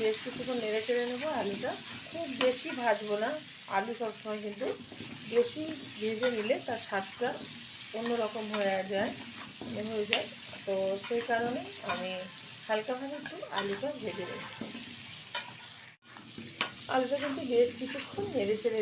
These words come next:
নিয়েছি তেলের সাথে, খুব বেশি ভাজিনি, দেখতে পাচ্ছেন হালকাভাবে একটু উপরে কালার চলে এসেছে।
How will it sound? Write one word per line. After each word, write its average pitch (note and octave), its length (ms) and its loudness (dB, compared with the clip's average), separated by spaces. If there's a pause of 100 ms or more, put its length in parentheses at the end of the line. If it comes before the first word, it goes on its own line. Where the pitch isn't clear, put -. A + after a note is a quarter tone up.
নিয়েছি G3 280 -2 (120)
তেলের F#3+ 320 0
সাথে, F#3+ 200 -2 (440)
খুব F4 160 -2 (260)
বেশি G#3+ 280 -2 (160)
ভাজিনি, G#3 380 2 (140)
দেখতে G3+ 340 0
পাচ্ছেন A3+ 340 0 (600)
হালকাভাবে A#3+ 500 0 (100)
একটু - 200 -10 (600)
উপরে G3 260 -2 (800)
কালার F3+ 340 0
চলে F3+ 240 -2
এসেছে। A3 260 -6